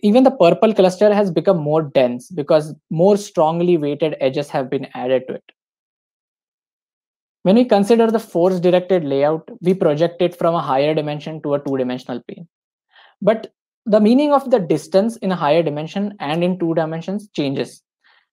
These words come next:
and it does not match one with the Euclidean space. Actually, in the higher dimension, they don't even match each other. But that's some math trivia that we don't want to go into.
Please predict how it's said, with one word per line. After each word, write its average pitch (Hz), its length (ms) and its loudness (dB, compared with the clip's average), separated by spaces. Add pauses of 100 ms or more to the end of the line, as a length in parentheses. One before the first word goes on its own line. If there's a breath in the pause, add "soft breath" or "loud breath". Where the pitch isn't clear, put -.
(320)
and 214 120 4
it 233 80 4
does 202 160 6
not 233 180 2
match 180 340 0
one 160 240 2
with 160 160 -2
the 156 60 -4
Euclidean 135 420 -4
space. - 340 -14 (500 loud breath)
Actually, 180 380 -2
in 208 100 0
the 208 60 4
higher 151 260 4
dimension, 180 400 0
they 180 100 2
don't 147 260 -2
even 165 200 -2
match 135 300 -6
each 127 200 -10
other. 117 240 -8 (360)
But 190 140 2
that's 202 220 -4
some 202 200 4
math 160 320 0
trivia 151 340 2
that 147 160 2 (160)
we 147 160 -4
don't 139 240 -2
want 131 220 -2
to 139 60 -2
go 123 200 -2
into. 110 220 -14